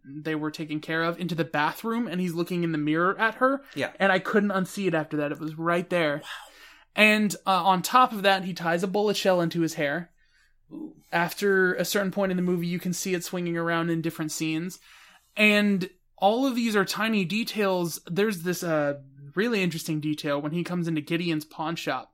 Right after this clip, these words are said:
Speaker 2: Mm-hmm.
Speaker 1: This bird flies in. This is when Brandon Lee is, uh, doing the Raven, and he's walking towards him.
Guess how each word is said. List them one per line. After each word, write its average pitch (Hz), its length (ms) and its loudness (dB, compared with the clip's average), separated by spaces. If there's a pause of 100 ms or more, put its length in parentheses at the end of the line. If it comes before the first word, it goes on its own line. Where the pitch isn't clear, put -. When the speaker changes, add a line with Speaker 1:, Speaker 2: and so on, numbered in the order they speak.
(120)
Speaker 2:
Mm-hmm. 135 160 -8 (880)
Speaker 1:
This 175 140 -6
bird 196 260 2
flies 165 340 2
in. 160 140 -2
This 170 160 -6
is 175 80 -6
when 165 160 -2
Brandon 165 420 0
Lee 156 200 2
is, 151 200 -2
uh, 147 300 0
doing 160 320 0
the 147 100 -4
Raven, 151 500 2
and 147 120 -6
he's 151 160 -8
walking 156 400 -4
towards 151 320 -6
him. 151 280 -8